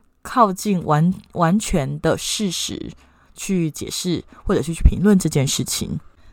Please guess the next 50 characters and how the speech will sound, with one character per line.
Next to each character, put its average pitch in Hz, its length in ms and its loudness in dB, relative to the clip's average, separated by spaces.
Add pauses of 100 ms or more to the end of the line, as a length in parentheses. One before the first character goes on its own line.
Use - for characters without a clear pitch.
(100)
但 285 180 -6
是 285 160 -8
我 196 140 -2
们 147 120 -6
还 147 200 -6
是 220 200 -4
可 160 240 -4
以 170 120 -2
借 175 140 -2
由 147 100 0
这 147 120 -8
件 151 220 -2
事 156 160 -6
情 139 260 -8
去 160 400 -2 (340)
在， - 280 -6
在 175 160 2
旁 139 400 2
观， 180 380 2 (340)
呃， 131 320 -6
观 240 240 2
察 175 160 0
这 180 80 0
件 180 80 2
事 175 60 -6
情 165 160 -2
当 156 180 -2
中 165 260 -2
去 170 200 -4
思 170 320 -6
考， - 380 -2 (260)
然 120 120 -2
后 - 0 -
去 - 140 -8
学 - 160 -10
习 - 200 -12
到 151 280 0
一 - 100 -6
些 202 480 2 (220)
关 226 180 4
于 175 200 4
日 208 160 -4
常 139 180 -4
生 170 180 -4
活 143 140 -2
中 160 220 0
人 135 120 -2
际 - 200 -4
互 156 200 -4
动 156 320 -2